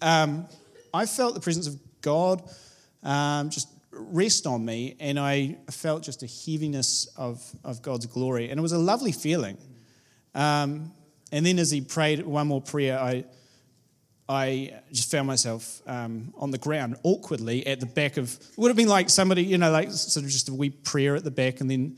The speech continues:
all of a sudden where the tea and coffee is, there's some guy lying on the ground. And I, I knew that was me, and I knew I probably should get up, but I didn't want to, 'cause there was just a beautiful rest upon me. And so God does beautiful, amazing things by his Spirit.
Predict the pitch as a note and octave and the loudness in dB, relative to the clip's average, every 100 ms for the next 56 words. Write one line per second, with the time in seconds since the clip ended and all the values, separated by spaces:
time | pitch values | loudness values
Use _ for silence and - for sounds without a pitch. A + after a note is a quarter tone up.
0 | - - D#3+ E3+ E3 D3+ C3+ C3 C3+ C3 | -12 -2 0 2 2 2 0 -2 -4 -4
1 | C#3+ B2+ B2+ C3+ - A2+ A2 - A#2 - | -2 -2 -2 -4 -2 -4 -4 -4 -2 -2
2 | A#2+ A#2+ A#2+ A#2+ C3 B2+ A#2+ A#2+ C#3 A#2+ | -2 -4 -2 0 -2 -2 -4 -4 -2 -4
3 | - - - B3+ - - F#3 F3+ E3+ E3 | -6 -12 -10 -8 -4 4 8 8 8 4
4 | - E3 F3 G3 A3 A3 F#3 F#3 F3+ E3+ | 0 4 6 6 6 4 4 6 8 6
5 | D#3+ D3+ E3 E3+ D#3 - F3 F3 E3 D#3 | 6 4 4 4 2 0 2 2 2 0
6 | D3 C#3+ C#3 C3 C3 C#3 B2 C3 F#3 E3+ | 0 0 0 -2 -2 -2 -2 -2 -2 -4
7 | D#3 D3+ E3 F3+ D#3 F#3+ - C#3+ - F#3 | -2 -2 2 4 4 4 2 -2 0 2
8 | A3+ A#3 G#3+ D#3+ D#3+ D#3+ - C#3 - D3+ | 2 2 2 2 4 4 4 0 -4 -2
9 | D3 F#2+ - - - - - F3 - F#3 | 0 -2 -8 -16 -18 -4 2 4 6 4
10 | F3 A#3 C#4 C#4+ G3 - F#3 F#3 E3+ F#3+ | 4 4 4 2 0 2 2 4 2 2
11 | F#3+ D#3+ D#3 F3+ G3+ E3 D#3+ F3 E3 E3 | 2 4 4 4 4 2 0 2 2 2
12 | D#3 D3 D3+ - - F#3 A#2 - | 2 2 2 0 2 0 0 -4